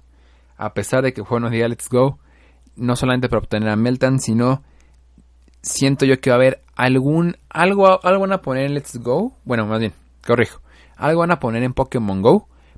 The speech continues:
para que la comunidad de Pokémon Go, como ahorita está clavada juntando las dichosas cajitas de Meltan, haga lo propio, pero ahora con el tema de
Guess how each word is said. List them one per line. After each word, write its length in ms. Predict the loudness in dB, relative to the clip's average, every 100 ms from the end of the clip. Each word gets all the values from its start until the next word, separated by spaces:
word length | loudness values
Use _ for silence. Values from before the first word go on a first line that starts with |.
| -6
para 200 | -2 -2
que 140 | -2
la 100 | -4
comunidad 380 | -4 -4 -2 0
de 60 | -2
Pokémon 440 | -4 -4 -2 0
Go, 220 | 0 0 -2
como 260 | -2 0
ahorita 500 | -2 -2 -2 0 -4 _ _ _ _ _
está 300 | -8 -4 -4
clavada 340 | 0 2 2 0
juntando 420 | -4 -8 -4 -4
las 440 | -4 -6 -12 -20 _ -20 -20 -20 -10
dichosas 400 | -8 2 2 4
cajitas 340 | -4 -2 -2
de 100 | 0
Meltan, 480 | 0 -2 0 -2 -2 _ _ _ _ _ -8
haga 240 | -4 0 0
lo 160 | 0
propio, 520 | 4 2 4 -2 -2 _ _ _ _
pero 220 | -4 0
ahora 320 | 4 4 2 -2
con 180 | -2
el 140 | -4 -4
tema 340 | -4 -2 -2
de 300 | -2 -2 -2